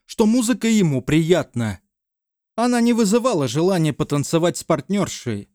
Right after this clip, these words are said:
зато помогла справиться с досадой, обратить ее в иное,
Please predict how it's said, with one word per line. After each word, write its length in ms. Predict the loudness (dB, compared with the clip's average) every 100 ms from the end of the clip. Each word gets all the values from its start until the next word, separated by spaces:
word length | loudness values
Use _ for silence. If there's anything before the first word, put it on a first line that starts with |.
| -4
зато 300 | -2 0 0
помогла 500 | 2 2 4 2 0
справиться 560 | -2 0 2 2 0
с 80 | 0
досадой, 680 | 2 0 0 -2 0 -4 -6 _ _
обратить 460 | 0 0 0 -2 2
ее 240 | 2 2
в 100 | 4
иное, 460 | 2 2 0 -2